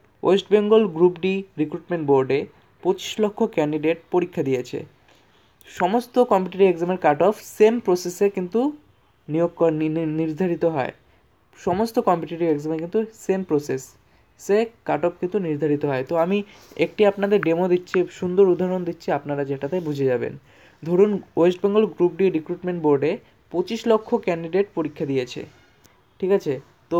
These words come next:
গ্রুপ ডি রিক্রুটমেন্ট বোর্ডে পঁচিশ লক্ষ ক্যান্ডিডেট পরীক্ষা দিয়েছে, তখন ধরুন ভ্যাকেন্সি রয়েছে ছ হাজারটি, হ্যাঁ ছ হাজারটিই ছিল। আমি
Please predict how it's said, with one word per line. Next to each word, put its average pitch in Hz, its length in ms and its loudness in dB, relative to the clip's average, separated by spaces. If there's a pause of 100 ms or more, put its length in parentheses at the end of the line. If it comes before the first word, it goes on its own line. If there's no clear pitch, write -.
(120)
গ্রুপ 180 260 2
ডি 214 80 2 (100)
রিক্রুটমেন্ট 196 460 0
বোর্ডে 156 260 2 (1400)
পঁচিশ 180 340 -2
লক্ষ 202 220 2
ক্যান্ডিডেট 185 380 0
পরীক্ষা 180 300 -2
দিয়েছে, 165 240 0 (200)
তখন 170 380 0 (640)
ধরুন 202 300 2 (140)
ভ্যাকেন্সি 208 380 -2
রয়েছে 208 260 4 (100)
ছ - 20 -18 (160)
হাজারটি, 139 420 -2 (160)
হ্যাঁ 175 180 -8
ছ - 20 -20 (160)
হাজারটিই 196 440 0
ছিল। 151 140 -2 (500)
আমি 190 100 -2